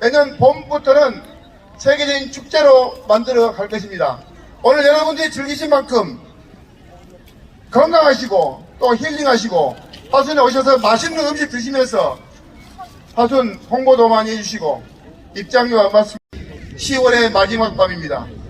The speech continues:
그날 음악 분수를 멋지게 만들어서 화순의 랜드마크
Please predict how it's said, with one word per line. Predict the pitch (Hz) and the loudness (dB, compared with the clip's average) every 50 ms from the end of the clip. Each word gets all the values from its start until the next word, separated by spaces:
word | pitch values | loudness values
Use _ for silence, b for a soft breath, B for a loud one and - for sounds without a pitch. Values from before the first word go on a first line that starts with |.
| - - - - - - - - | -18 -18 -18 -18 -20 -20 -16 -10
그날 | - 220 233 247 247 240 220 - - - - - - | -2 0 2 4 4 2 0 -2 -6 -12 -18 -8 -4
음악 | 196 208 262 277 294 285 285 | 0 2 4 4 2 2 0
분수를 | 294 285 285 294 - 285 294 294 294 277 226 - - - - - - - 180 | -4 -4 -4 -4 -4 -6 0 2 2 2 2 0 -4 -10 -14 -16 -16 -6 0
멋지게 | 220 277 302 285 - - 330 320 320 302 | 2 2 2 0 -4 -10 -8 -4 -4 -2
만들어서 | 269 247 233 214 226 202 190 - 170 - - - - - - - - - - - - - - - | 0 -2 -2 -2 -4 -6 -6 -6 -6 -8 -8 -10 -14 -18 -20 -20 -20 -20 -20 -20 -20 -20 -4 -2
화순의 | 220 233 226 247 254 247 247 240 240 233 226 220 - | 0 0 0 0 0 2 4 4 4 2 0 -2 -2
랜드마크 | 208 226 220 254 262 247 233 240 233 - 247 | -4 -4 -2 -2 0 0 0 0 0 -2 -2